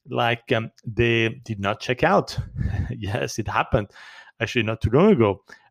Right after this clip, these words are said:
uh, one of my guests, um, said, um, "You know what? Um, we are not gonna check out, and, uh,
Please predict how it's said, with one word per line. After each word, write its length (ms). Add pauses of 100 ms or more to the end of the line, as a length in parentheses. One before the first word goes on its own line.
(100)
uh, 200
one 200
of 160
my 100
guests, 420
um, 160 (280)
said, 460
um, 340
"You 80
know 80
what? 340 (160)
Um, 460
we 360
are 200
not 200
gonna 140
check 260
out, 440
and, 400
uh, 220